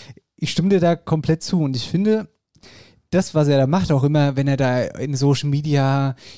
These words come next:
irgendwelche, äh, anderen beleidigt und so durch den Kakao zieht, brauche ich nicht, will ich nicht, weiß ich nicht. Ich glaub aber, wie du sagst, dass das schon, man hört es ja auch immer irgendwie so, dass der Pocher eigentlich, glaub ich, schon ein ganz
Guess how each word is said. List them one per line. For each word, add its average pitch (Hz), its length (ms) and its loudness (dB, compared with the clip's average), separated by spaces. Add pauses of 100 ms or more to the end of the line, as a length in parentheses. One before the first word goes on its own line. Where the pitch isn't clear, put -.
irgendwelche, 131 840 -2
äh, 123 200 -4
anderen 135 480 -2
beleidigt 123 880 -2
und 131 140 -6
so 131 100 -2
durch 127 180 -2
den 131 80 -8
Kakao 135 420 -4
zieht, - 280 -6 (520)
brauche 139 420 -2
ich 131 140 -2
nicht, 123 520 -4
will 135 140 -2
ich 135 180 -2
nicht, 113 380 -6
weiß 123 260 -2
ich 110 60 -6
nicht. - 440 -14 (300)
Ich - 180 -4
glaub 196 300 0
aber, 190 400 0
wie 180 80 0
du 202 120 -2
sagst, 180 460 -2
dass 160 200 -6
das - 340 -4 (720)
schon, 247 520 -2 (840)
man 156 300 0
hört 196 220 4
es - 120 -6
ja 151 100 0
auch 117 120 -2
immer 139 400 -2
irgendwie 139 320 -4
so, 139 120 0
dass 131 180 -2
der 147 100 -2
Pocher 175 400 -2
eigentlich, 160 420 -8
glaub 147 200 -4
ich, - 80 -4
schon 170 180 -6
ein 160 40 -6
ganz 156 320 -8